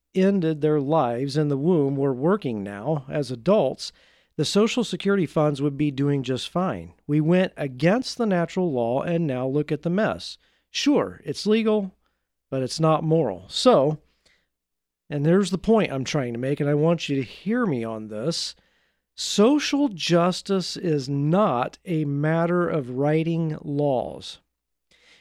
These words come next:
It is a matter of understanding the natural law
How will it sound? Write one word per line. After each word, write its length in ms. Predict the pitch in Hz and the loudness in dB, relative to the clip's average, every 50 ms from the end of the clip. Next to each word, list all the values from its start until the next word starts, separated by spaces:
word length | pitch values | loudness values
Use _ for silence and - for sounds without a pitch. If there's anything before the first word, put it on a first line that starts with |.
| _ _ - | _ _ 4
It 160 | 220 214 214 | 6 6 6
is 200 | 226 220 180 185 | 6 6 4 4
a 80 | 190 | 4
matter 720 | 175 165 165 175 185 202 208 214 226 226 226 226 202 185 - - | 4 4 4 4 4 2 2 2 2 2 0 0 -2 -4 -8 -6
of 180 | 190 170 151 143 | -4 -4 -4 -2
understanding 920 | - 180 175 175 175 165 151 - - - 180 170 165 165 165 160 156 151 139 | -2 0 0 2 2 0 -2 -2 -2 0 0 0 2 2 0 0 0 0 -2
the 100 | 135 135 | -2 -2
natural 720 | 135 147 180 208 233 226 - - - 143 127 120 113 110 | 0 2 2 2 2 0 -2 -4 -4 -2 -2 -2 -2 -4
law 460 | 110 104 104 101 104 135 135 - - | -6 -6 -6 -6 -6 -6 -6 -8 -10